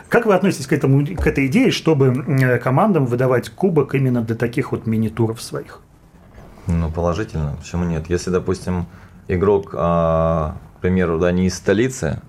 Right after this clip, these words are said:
Speaker 2: а из какого-нибудь маленького городка, и он привезет этот кубок в свою, там, школу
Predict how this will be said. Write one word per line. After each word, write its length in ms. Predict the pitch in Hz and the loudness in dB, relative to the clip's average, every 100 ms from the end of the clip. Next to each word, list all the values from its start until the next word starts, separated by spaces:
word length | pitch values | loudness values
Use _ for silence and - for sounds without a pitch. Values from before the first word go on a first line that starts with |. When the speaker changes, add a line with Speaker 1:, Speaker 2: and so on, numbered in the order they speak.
| - | -6
Speaker 2:
а 120 | 85 82 | 0 0
из 80 | |
какого-нибудь 460 | - - 101 95 85 | -2 -4 -2 0 0
маленького 420 | 95 95 87 85 | 0 0 0 0
городка, 520 | 87 90 - 104 120 - - - - - | 2 2 2 0 0 -4 -20 -20 -20 -2
и 100 | 90 | 2
он 160 | 95 | 2
привезет 360 | 87 92 92 95 | 2 0 2 2
этот 200 | 87 85 | 2 0
кубок 280 | 92 90 87 | 0 0 -2
в 60 | |
свою, 380 | - 92 90 87 | -2 2 4 4
там, 200 | 85 80 | 2 -2
школу 540 | 78 - 120 135 82 | -4 0 2 4 0